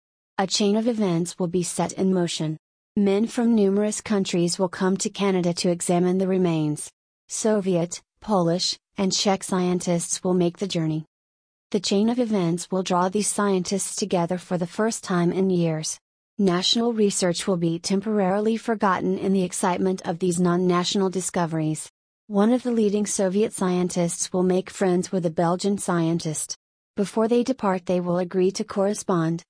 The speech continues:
without the knowledge of their governments, of course. The circle will widen. Other scientists on both sides will be drawn in. A society will be founded. More and more educated men will transfer an increasing amount of time to this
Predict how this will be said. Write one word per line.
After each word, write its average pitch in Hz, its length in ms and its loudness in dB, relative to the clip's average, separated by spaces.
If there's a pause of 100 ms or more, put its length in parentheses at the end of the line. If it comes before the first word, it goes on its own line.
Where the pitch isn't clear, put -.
(120)
without 196 400 2
the 214 100 0
knowledge 196 440 2
of 190 100 -2
their 196 120 0
governments, 175 680 0 (180)
of 196 160 -4
course. 170 480 -4 (640)
The 202 120 2
circle 208 440 0
will 208 160 0
widen. 175 460 0 (400)
Other 208 280 4
scientists 185 760 -2
on 180 240 0
both 196 220 0
sides 170 500 -2
will 185 80 0
be 180 180 -2
drawn 175 340 2
in. 156 280 -2 (400)
A 196 80 0
society 208 680 0
will 196 140 2
be 196 160 -2
founded. 175 480 -2 (380)
More 202 260 2
and 247 120 4
more 214 220 4
educated 185 580 0
men 180 280 2
will 180 100 0
transfer 190 540 -2
an 185 140 2
increasing 190 540 0
amount 185 360 2
of - 160 -6
time 175 380 0
to 190 100 -4
this 175 240 -2